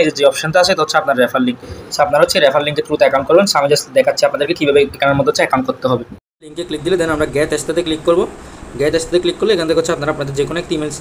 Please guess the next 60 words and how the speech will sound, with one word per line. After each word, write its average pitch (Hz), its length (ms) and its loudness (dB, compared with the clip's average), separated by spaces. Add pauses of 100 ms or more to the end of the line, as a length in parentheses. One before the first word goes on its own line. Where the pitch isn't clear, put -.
(160)
choose 147 200 -6
করে 143 160 2
দিবেন। 123 140 -2 (100)
So, 160 140 0
choose 156 180 -4
করে 190 120 4
দেওয়ার 196 180 4
পরে 202 140 2
আপনাদের 170 320 -4
সামনে 175 200 -2
হচ্ছে 160 140 0 (200)
এখান 151 180 -2
থেকে 160 180 -2
এরকম 147 300 0
আসবে, 147 180 -2 (480)
have 151 200 0
a - 100 8
referral 160 300 0
code 170 120 2
অথবা 151 160 0
affiliate 156 380 -2
কোড। 202 160 -4
So, - 120 -8
আপনারা 143 160 -4
হচ্ছে 156 160 -2
এখান 151 140 -2
থেকে 170 180 0
refer 139 280 -2
করতে 151 220 -4
দেওয়া 143 200 2
লাগবে 123 180 -2
আর 127 80 -2
কি, 151 100 -6
আমি 147 140 -8
দেখাচ্ছি। 127 280 -8 (320)
তো - 60 -6 (100)
আপনারা 147 240 -4
হচ্ছে 170 220 -2
refer 147 240 -2
করতে - 220 -4
ইউজ 143 180 -4
করবেন, 156 260 -2
যেটা - 180 -4
আপনারা 147 180 -4 (160)
এই 135 60 -2 (120)
আমাদের 143 260 -2
পোস্টে - 300 -4
পেয়ে 151 140 0
যাবেন, 160 140 -2 (160)
এইট 143 180 -2
এইট 180 100 -2 (140)
ফোর 143 140 -2 (100)
থ্রি। 143 140 -6
এটা 139 140 -4
দিয়ে 151 140 -2
যখন 143 200 -4
আপনারা 143 200 -6
অ্যাপ্লাই 143 220 -4 (100)
click 139 220 -10
করবেন, 151 200 -2